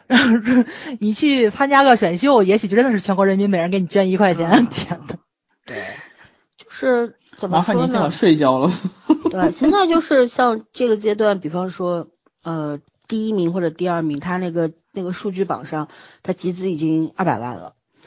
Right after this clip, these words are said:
Speaker 2: 但是你说集资一两百万就想拿走，拿走这个出道C位吗？那是不可能的，腾讯是不可能那么傻的，怎么办呢？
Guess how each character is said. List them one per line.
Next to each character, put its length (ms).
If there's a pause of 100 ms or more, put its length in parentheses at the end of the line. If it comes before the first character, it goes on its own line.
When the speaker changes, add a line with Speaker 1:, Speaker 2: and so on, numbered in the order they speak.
(160)
Speaker 2:
但 140
是 120
你 120
说 140
集 220
资 200
一 80
两 200
百 160
万 340
就 140
想 200
拿 160
走， 160 (160)
拿 160
走 240
这 200
个 160
出 200
道 180
C 260
位 200
吗？ 280
那 140
是 180
不 160
可 220
能 280
的， 260 (640)
腾 200
讯 160
是 100
不 120
可 160
能 160
那 80
么 80
傻 340
的， 220 (320)
怎 140
么 60
办 200
呢？ 80